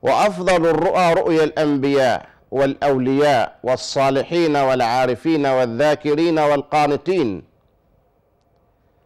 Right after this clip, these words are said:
فتكلمنا آنفاً أي سابقاً عن رؤية السيدة آسيا زوجة فرعون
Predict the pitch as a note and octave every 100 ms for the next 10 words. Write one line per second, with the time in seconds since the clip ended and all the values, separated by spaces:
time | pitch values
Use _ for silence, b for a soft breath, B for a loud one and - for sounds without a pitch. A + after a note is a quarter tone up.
0 | _ _ _ _ _ _ _ _ - D3+
1 | E3+ E3 E3+ E3+ G3 F3 E3+ F3 E3 D#3+
2 | D3 D#3 D#3 D#3 D3+ - - C3+ B2 E3+
3 | E3 D#3+ - D#3+ D3+ D3 D3 C#3+ _ _
4 | _ _ _ _ _ _ _ _ _ _
5 | _ _ - A#2 C#3 D3 D#3 - F3+ D#3+
6 | D3+ - D#3 F3+ D3+ - D#3+ D#3+ - -
7 | E3+ F3 C#3 D3+ E3 F#3 - _ _ _
8 | _ _ _ _ _ _ _ _ _ -
9 | A#2 E3 E3 D#3 D#3+ D#3 D3 C#3+ E3+ E3
10 | D3 C#3+